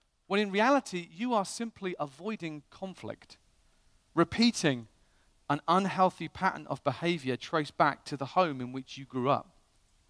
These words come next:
You can be outwardly cooperative at church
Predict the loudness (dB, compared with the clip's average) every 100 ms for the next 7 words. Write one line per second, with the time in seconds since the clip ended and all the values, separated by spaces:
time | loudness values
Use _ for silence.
0 | _ _ _ _ _ _ _ _ _ _
1 | -2 0 2 -2 -2 2 6 6 6 0
2 | 2 0 0 -2 -2 -4 -10 -4 -2 -2
3 | -4 -4 0 0 0 -10